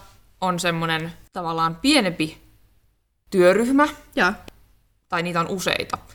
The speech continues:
Speaker 1: Edu-, kaikki eduskunnan päätökset valmistellaan tämmöisissä valiokunnissa. Eli kaikki kansanedustajat kuuluu johonkin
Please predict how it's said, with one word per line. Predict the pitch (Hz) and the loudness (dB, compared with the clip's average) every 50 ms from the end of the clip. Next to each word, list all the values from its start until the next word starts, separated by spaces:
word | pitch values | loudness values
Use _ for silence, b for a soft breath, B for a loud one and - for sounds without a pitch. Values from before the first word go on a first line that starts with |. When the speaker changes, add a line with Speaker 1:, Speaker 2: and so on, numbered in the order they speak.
| b b b b b b - - | b b b b b b -6 -4
Speaker 1:
Edu-, | 185 190 214 208 | -2 -2 -2 -2
kaikki | - 226 233 233 233 220 226 | 0 0 0 0 2 2 4
eduskunnan | 220 202 196 - - 190 170 165 | 4 4 0 -2 -2 -2 -2 0
päätökset | 165 170 175 180 185 208 202 - 214 - 175 | 4 6 6 6 4 2 -2 -6 -6 -4 0
valmistellaan | 175 175 180 165 139 - 165 - - - - - - - - - 180 - - - | 2 2 4 2 2 -2 -4 -6 -4 -6 -6 -2 0 0 0 0 -2 -8 -12 -10
tämmöisissä | - - - - 170 175 - - 160 | -10 -8 -8 -8 -8 -8 -8 -4 -2
valiokunnissa. | 180 226 262 254 254 254 240 226 220 220 214 - - 220 208 - b b b b b b b b b - | 0 2 2 2 2 0 -2 -2 0 -2 -2 -2 -2 -2 -2 -4 b b b b b b b b b -6
Eli | - 180 180 175 170 170 170 170 - - - - - - - - | -4 -2 0 0 0 0 0 -2 -4 -8 -16 -20 -20 -20 -20 -12
kaikki | - 185 226 226 - 226 214 | -6 -6 -6 -4 -4 -4 0
kansanedustajat | - - - 208 202 196 - 180 175 - 175 175 | 4 4 4 4 4 2 2 0 0 -4 -6 -4
kuuluu | - 262 269 254 208 185 180 | 0 2 2 4 4 4 4
johonkin | 196 208 202 185 180 - 165 165 | 4 2 2 0 2 0 0 -2